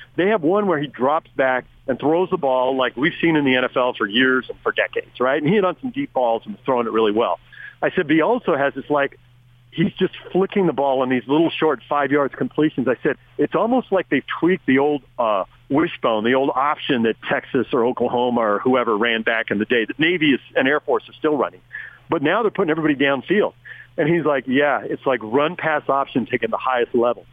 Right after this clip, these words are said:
He said they're try-, Ryan said they're trying to do things that a lot of coaches try to do. He said, "I tried to do them as a high school offensive coordinator, but the seasons are so short. The kids don't have as much experience. If it doesn't click right away, you go away from it. You go to the familiar of what works 'cause the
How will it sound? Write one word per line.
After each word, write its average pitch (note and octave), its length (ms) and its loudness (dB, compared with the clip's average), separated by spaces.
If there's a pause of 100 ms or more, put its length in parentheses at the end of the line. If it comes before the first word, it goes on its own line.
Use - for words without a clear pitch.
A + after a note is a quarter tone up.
(180)
He E3 160 0
said D#3+ 140 -2
they're C#3+ 100 0
try-, D#3+ 300 -2
Ryan C#3+ 320 0
said C#3+ 120 0
they're B2 120 -2
trying G3 340 0
to G3+ 60 -2
do E3 180 2
things D3 240 -2
that C3 160 0 (380)
a C#3+ 60 0
lot D3+ 260 2
of F#3+ 100 0 (140)
coaches E3+ 340 0
try E3+ 180 0
to D3+ 120 2
do. D#3+ 160 4
He D#3+ 120 4
said, C3+ 120 0
"I B2+ 220 0
tried D#3+ 200 -2
to C#3+ 80 2
do C#3+ 160 2
them D3 100 0
as B2 120 0
a A2 80 2
high D3 180 -2
school D3+ 260 0
offensive C#3 440 -2
coordinator, D#3+ 500 0 (320)
but C3+ 80 -2
the - 160 -12
seasons E3+ 340 0
are D3 120 2
so D3 220 0
short. B2+ 360 0
The G2+ 80 -8
kids D#3+ 300 -4
don't E3+ 160 0
have C#3+ 160 0
as A#2+ 80 -4
much C3+ 200 -2
experience. A#2+ 520 0 (320)
If D3 80 -2
it A2+ 60 -6
doesn't - 260 0
click - 240 -2
right C#3 180 2
away, A#2 300 2 (260)
you D#3+ 220 0
go A3+ 160 2
away E3 260 2
from C#3+ 220 -4
it. - 20 -4
You A#2+ 100 -4
go D3+ 140 2
to B2+ 80 -6
the - 60 -14
familiar B2 420 0
of F2 80 -2
what G2+ 180 -4
works G2+ 340 -4 (360)
'cause C#3 120 0
the A#2 80 -8